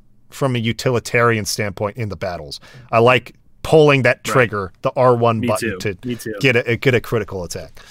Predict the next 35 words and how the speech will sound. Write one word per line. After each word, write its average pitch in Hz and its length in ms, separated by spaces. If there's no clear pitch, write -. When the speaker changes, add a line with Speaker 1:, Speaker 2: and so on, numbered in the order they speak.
Speaker 1:
So 127 140
I'm 123 100
fine 113 260
with 76 120
it. 76 80
Um, 135 340
we're 160 140
going 240 200
to 202 60
talk 175 300
about 139 300
this - 340
a 131 80
little 135 180
bit 135 180
later, 110 560
for - 220
sure. 92 340
And 123 140
this 160 120
is 170 120
gonna 147 160
be 135 100
a 120 100
whole 175 400
longer 139 380
discussion 117 640
on 110 380
the 110 480
localization 127 880
process 104 440
for 104 80
Final 104 280
Fantasy 90 380
eight. 73 120